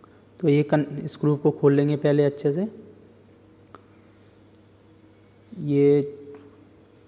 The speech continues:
जो कार्ड है, जैस-, जिस तरह साइड भी देख लें कि जैसा लगा था वहाँ पर वैसा ही लगाना चाहिए हमें। तो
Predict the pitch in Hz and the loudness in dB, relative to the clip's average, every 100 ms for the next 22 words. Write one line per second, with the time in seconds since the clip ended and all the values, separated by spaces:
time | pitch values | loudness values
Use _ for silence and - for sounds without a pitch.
0 | _ - - 143 - 156 170 165 156 160 | _ -14 -8 -4 6 8 8 6 6 6
1 | 160 - 147 151 - 165 156 160 151 156 | 4 0 -4 -4 0 2 2 4 4 4
2 | 156 160 151 151 170 160 139 147 165 156 | 4 4 4 2 0 0 2 2 4 4
3 | 135 139 165 143 139 139 147 139 139 139 | 4 2 2 2 0 0 0 2 2 0
4 | 147 143 139 135 131 131 135 131 135 185 | 0 0 2 2 0 -2 -2 -2 -2 -4
5 | - - - - - - _ - _ _ | -8 -16 -20 -20 -20 -20 _ -20 _ _
6 | _ _ - _ _ _ - 143 | _ _ -20 _ _ _ -2 0